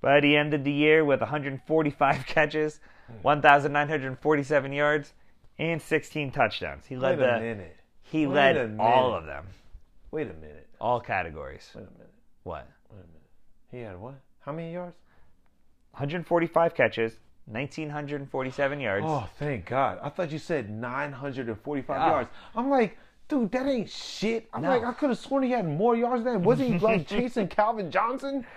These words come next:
Speaker 1: Yeah, he ended up, I think, like, twenty, what was it, twenty-three yards or, like, eighteen yards short or some shit like that.
Speaker 2: Oh, man.
Speaker 1: But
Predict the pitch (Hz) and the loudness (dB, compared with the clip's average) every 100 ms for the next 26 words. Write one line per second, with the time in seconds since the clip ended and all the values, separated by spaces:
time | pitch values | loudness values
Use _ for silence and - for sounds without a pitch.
0 | - - - 123 107 139 127 127 120 117 | -20 -4 4 4 4 2 4 4 2 -2
1 | 127 107 104 - - 120 120 120 120 117 | -4 -4 -6 -10 -6 -6 -4 -6 -6 -6
2 | 117 120 _ _ _ _ _ - - 95 | -8 -12 _ _ _ _ _ -14 -4 -4
3 | 78 67 - 113 107 113 113 104 110 101 | -4 -8 -6 -6 -4 -2 2 4 4 2
4 | 87 78 - 101 98 110 95 92 90 - | -4 -10 -12 -12 -12 -12 -6 -6 -6 -6
5 | 98 98 90 107 98 104 78 101 95 92 | -6 -8 -8 -10 -8 -8 -6 -8 -6 -6
6 | 90 - - - 92 87 87 85 80 - | -8 -12 -18 -20 -18 -16 -16 -16 -18 -20
7 | - - - - - - - - - - | -20 -20 -20 -20 -20 -20 -20 -20 -20 -20
8 | - - - _ - - - - - - | -20 -20 -20 _ -20 -20 -20 -20 -20 -20
9 | - - _ - 107 90 | -20 -20 _ 4 6 6